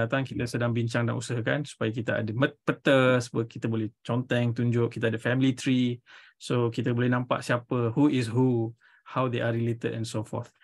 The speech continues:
So, Al-Abbas ini adalah pakcik Nabi sallallahu alaihi wasallam yang sangat rapat, watak dia sangat penting dari awal lagi pasal Mekah, dan dia baru masuk Islam dan dia orang yang literally the last man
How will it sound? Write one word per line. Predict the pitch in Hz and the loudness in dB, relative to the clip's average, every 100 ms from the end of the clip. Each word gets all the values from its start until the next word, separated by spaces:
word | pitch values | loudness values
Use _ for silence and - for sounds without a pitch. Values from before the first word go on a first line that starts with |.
| - - _ | -20 -20 _
So, | - 170 | -2 2
Al-Abbas | 143 151 143 139 123 117 160 190 156 - | 2 2 2 2 2 4 6 6 4 4
ini | 143 160 | 4 4
adalah | 139 131 | 2 0
pakcik | 139 - 143 | -4 -2 -2
Nabi | 127 | 0
sallallahu | 123 123 120 113 | 0 0 0 -2
alaihi | 120 | 0
wasallam | 127 185 139 | 0 2 0
yang | 117 | -2
sangat | 131 151 135 | 0 2 0
rapat, | 113 _ 151 208 _ _ | -2 _ 0 0 _ _
watak | 117 120 - | -6 -4 -2
dia | 143 | -4
sangat | 131 120 | -4 -4
penting | - 135 - 143 | -2 -4 0 0
dari | 127 120 | 2 0
awal | 123 147 147 | 2 4 4
lagi | 120 123 120 | 2 -2 -4
pasal | 117 117 117 113 | -6 -2 -2 -2
Mekah, | - 196 - - - - _ | 0 -2 -2 -20 -20 -20 _
dan | 143 151 | 4 6
dia | 160 | 6
baru | 139 143 147 147 | 6 6 6 4
masuk | 131 135 | 2 -2
Islam | - - 165 160 | -8 -2 0 2
dan | 131 127 | 2 4
dia | 127 147 | 4 4
orang | 131 131 135 135 | 2 2 2 2
yang | 127 117 - 123 | 0 -4 -6 2
literally | 139 160 - 170 165 165 165 131 | 4 4 4 4 6 6 6 4
the | 131 | -2
last | 123 139 147 131 - | 0 0 0 -4 -10
man | 131 147 139 110 | -4 -2 -2 -4